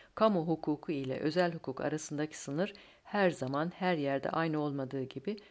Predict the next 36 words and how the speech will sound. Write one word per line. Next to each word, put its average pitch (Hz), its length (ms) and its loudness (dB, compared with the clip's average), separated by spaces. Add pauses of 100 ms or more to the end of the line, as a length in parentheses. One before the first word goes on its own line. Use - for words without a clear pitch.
(140)
kesin 180 380 0
de 139 140 0
değildir. 131 420 -4 (340)
Bir 175 180 6
ülkede 139 440 0
belli 160 280 4
bir 143 160 0
dönemde 139 420 0
özel 170 320 0
hukuk 165 320 -6
içinde 160 340 0
sayılan 143 480 -2
bir 160 160 0
konunun 143 500 -2 (300)
zamanla 233 520 4
kamu 208 260 0
hukuku 139 380 -4
içine 151 500 -2
alındığı 143 460 -2
görülmüştür. 139 720 -4 (1080)
Memur 262 300 6
ile 254 240 6
kamu 247 240 4
kumu-, 139 400 0
kurumu 147 280 0
arasındaki 143 540 -2
ilişki 151 420 -2
ilk 185 200 -2
zamanlar 143 600 -2
tamamen 185 640 0
bir 185 120 2
özel 175 400 0
hukuk 170 440 -8
ilişkisi 156 440 -4
olarak 131 360 -2
düzenlenmişti. 135 920 -4